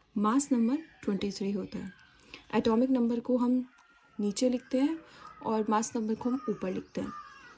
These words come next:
जब हम इसका electronic configuration calculate करते हैं तो हम हमेशा atomic number को देख के calculate करते हैं।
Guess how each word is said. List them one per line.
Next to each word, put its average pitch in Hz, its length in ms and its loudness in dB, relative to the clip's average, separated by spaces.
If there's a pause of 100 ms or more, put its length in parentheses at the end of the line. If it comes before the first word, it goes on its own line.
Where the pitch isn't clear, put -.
(360)
जब 285 180 8
हम 330 120 4
इसका 330 340 -2
electronic 285 520 6
configuration 269 600 6
calculate 208 520 0
करते 202 280 -4
हैं 247 240 2
तो 247 160 0
हम 240 240 2
हमेशा 233 500 2 (420)
atomic 233 380 4
number 226 320 4
को 226 260 0
देख 196 260 -2
के 202 120 -6
calculate 196 440 -4
करते 208 280 -8
हैं। 233 280 -2